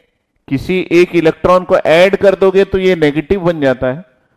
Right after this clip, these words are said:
किसी electron को remove कर दोगे तो ये positive बन जाता है। तो इलेक्ट्रॉन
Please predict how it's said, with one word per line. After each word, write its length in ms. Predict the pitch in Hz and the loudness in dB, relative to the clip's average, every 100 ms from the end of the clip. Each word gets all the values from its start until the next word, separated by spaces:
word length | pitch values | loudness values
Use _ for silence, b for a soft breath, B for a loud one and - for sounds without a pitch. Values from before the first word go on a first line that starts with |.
| _ _ - | _ _ -8
किसी 240 | 135 175 | -2 2
electron 480 | 165 165 - 185 196 | 2 2 2 2 2
को 100 | 190 | 2
remove 400 | 170 170 180 202 | 0 0 0 0
कर 220 | 180 175 | 2 2
दोगे 260 | 165 165 175 | 2 0 0
तो 140 | 175 | -2
ये 140 | 180 170 | -2 0
positive 440 | 143 127 123 135 110 | 0 0 -2 -4 -6
बन 180 | 101 | -6
जाता 280 | 90 87 80 | -6 -8 -10
है। 220 | 78 92 _ _ _ _ _ _ - | -16 -18 _ _ _ _ _ _ -10
तो 100 | 120 - | -8 -4
इलेक्ट्रॉन 840 | 131 139 - 180 180 185 180 | -2 0 0 2 4 2 0